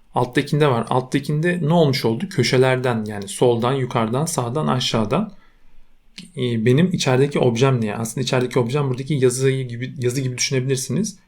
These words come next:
Ve dışarıdaki çerçevemle araya, e, on piksel boşluk bırak demek oldu. Şu pet X ve pet Y'nin arasındaki farkı anlamanız için şurada mesela bunu pet X'ini yirmi yapayım. Şunda bir tane daha obje oluşturdum. Bunu da pet Y'sini yirmi yapayım.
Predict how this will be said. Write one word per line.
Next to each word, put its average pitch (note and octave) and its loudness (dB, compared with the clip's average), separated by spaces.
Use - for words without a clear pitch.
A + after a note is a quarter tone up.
Ve C#3+ 0
dışarıdaki F3 0
çerçevemle C#3 0
araya, C#3+ 2
e, - -4
on G3 4
piksel F3+ -2
boşluk E3 0
bırak D#3+ 0
demek A#2 -2
oldu. A2+ -2
Şu - -6
pet E3+ -2
X F3 -6
ve E3 -2
pet D#3 -4
Y'nin D#3 0
arasındaki C#3+ -4
farkı C#3 -4
anlamanız C#3 -4
için D3+ -4
şurada C#3 -2
mesela - -6
bunu - -2
pet B2+ -2
X'ini C3+ -4
yirmi G#2+ -4
yapayım. D3 -4
Şunda C3+ -4
bir - -4
tane C#3 -2
daha C3 2
obje A2+ 0
oluşturdum. B2 -2
Bunu B2+ -2
da D#3+ -2
pet D#3 -4
Y'sini C#3+ -2
yirmi A2 -2
yapayım. C3+ -6